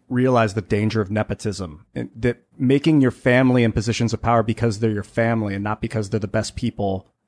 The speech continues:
in the world to pick is, it's been, it happened in ancient times, and it would destroy kingdoms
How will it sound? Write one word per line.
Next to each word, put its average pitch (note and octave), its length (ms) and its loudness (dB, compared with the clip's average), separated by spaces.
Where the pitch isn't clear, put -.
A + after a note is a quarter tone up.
in A#2 220 4
the A2 80 2
world G#2 480 2
to - 80 -14
pick - 440 -2
is, A#2 260 -2
it's - 160 -4
been, B2 320 2
it C#3+ 140 2
happened C#3 580 2
in C3 160 0
ancient C3 340 0
times, D#3+ 560 -2
and B2 140 2
it B2+ 120 -2
would B2 200 -2
destroy C#3 500 2
kingdoms A#2 680 0